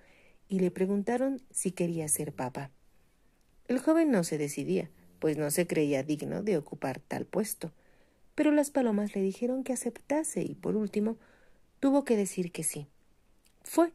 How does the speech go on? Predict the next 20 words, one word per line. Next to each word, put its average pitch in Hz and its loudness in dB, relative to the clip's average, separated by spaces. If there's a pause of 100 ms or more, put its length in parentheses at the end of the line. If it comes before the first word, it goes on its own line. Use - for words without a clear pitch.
en 175 -2
efecto, 175 -4 (400)
elegido 269 2
y 202 -2
consagrado, 151 -4 (480)
y 294 0
entonces 349 4
se 294 2
supo 202 -2
lo 190 0
que 180 -4
había 170 -2
oído 170 -2
decir 170 -4
a 170 -8
las 151 -8
ranas 165 -4
en 156 -8
su 160 -10
viaje 190 -4